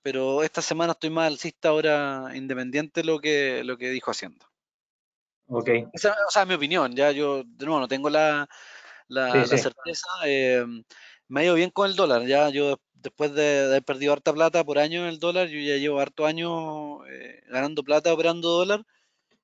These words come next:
Speaker 1: Eh, y una de las rec-, recetas,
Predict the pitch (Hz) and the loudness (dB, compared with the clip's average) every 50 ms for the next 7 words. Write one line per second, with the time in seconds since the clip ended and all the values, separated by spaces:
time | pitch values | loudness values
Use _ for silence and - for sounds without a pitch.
0 | _ _ - 143 143 139 135 135 131 127 123 123 120 117 117 117 120 120 _ _ | _ _ -4 0 2 2 4 4 2 2 0 -2 -4 -6 -8 -12 -16 -20 _ _
1 | _ _ _ _ _ _ _ _ _ _ _ _ _ _ _ _ _ _ - 151 | _ _ _ _ _ _ _ _ _ _ _ _ _ _ _ _ _ _ -6 -4
2 | 151 170 180 190 190 190 185 180 170 151 139 135 120 - - - - 151 131 123 | -2 0 0 0 0 2 2 2 2 2 -2 -4 -4 -4 -6 -8 -8 -12 -6 -2
3 | 135 123 - - - 160 175 - 214 214 208 196 | -2 -2 -2 0 0 0 2 2 2 2 2 0